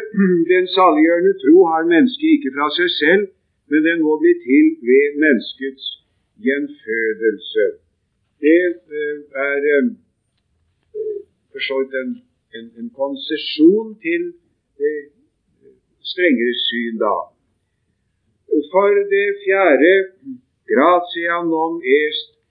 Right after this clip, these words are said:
irresistibilis. Nåden er ikke uimotståelig. Det var jo det Augustin hadde sagt, og det Calvin hadde sagt,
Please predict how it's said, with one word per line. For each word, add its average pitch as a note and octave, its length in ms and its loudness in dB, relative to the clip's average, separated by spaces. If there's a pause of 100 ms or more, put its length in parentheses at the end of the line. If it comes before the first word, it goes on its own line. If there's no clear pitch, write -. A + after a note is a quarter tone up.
(160)
irresistibilis. C3 1400 -2 (680)
Nåden F3 360 2
er E3 180 0
ikke D3+ 340 0 (280)
uimotståelig. A#2+ 1120 -2 (240)
Det B2 120 -4
var D#3 160 4
jo E3+ 80 0
det D3+ 160 0
Augustin C#3+ 580 2
hadde E3+ 260 -10
sagt, E3+ 320 -6 (500)
og C#3+ 60 0
det C3+ 220 0
Calvin A#2+ 400 4
hadde D#3 260 -4
sagt, D3 340 -6